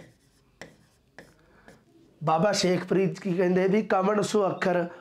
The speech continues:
ਉਹ ਕਿਹੜਾ ਅੱਖਰ, ਕਵਣ ਗੁਣ, ਉਹ ਕਿਹੜਾ ਗੁਣ।" ਆ ਜਿਹੜੇ ਕਵਣ ਸ਼ਬਦ ਹੈ ਨਾ, ਜਿੰਨੇ ਵੀ ਆ ਗੋਲ ਕਰਤੇ ਮੈਂ ਸਾਰੇ, ਇਹਨਾਂ ਨੂੰ ਗੋਲੇ ਨਾਲ, ਗੋਲੇ ਲਿ-, ਗੋਲੇ 'ਚ ਪ-, ਕਰਤਾ ਇਹਨਾਂ ਨੂੰ। ਕਵਣ, ਆ ਸ਼ਬਦ ਇੱਕ ਕਵਣ, ਇੱਕ ਕਵਣ, ਇੱਕ ਕਵਣ,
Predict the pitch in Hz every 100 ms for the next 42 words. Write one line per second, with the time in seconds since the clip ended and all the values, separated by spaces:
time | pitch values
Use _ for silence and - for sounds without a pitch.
0 | - - 226 233 214 220 269 269 240 175
1 | - 196 180 180 - - - - 208 220
2 | 247 190 190 202 202 190 - - 240 240
3 | 214 254 269 220 185 196 196 202 220 226
4 | 226 156 - 208 240 240 247 226 247 254
5 | 311 226 233 247 226 226 208 185 202 196
6 | 196 - 190 185 170 175 185 - - -
7 | - - _ - 180 208 214 175 190 190
8 | 190 190 185 156 175 185 185 185 170 -
9 | 175 - - 233 165 180 185 180 - 208
10 | - 165 - 170 156 165 127 - - -
11 | - 202 220 240 240 214 208 233 220 196
12 | 208 208 196 196 202 220 - 196 196 196
13 | 185 208 185 185 - 170 170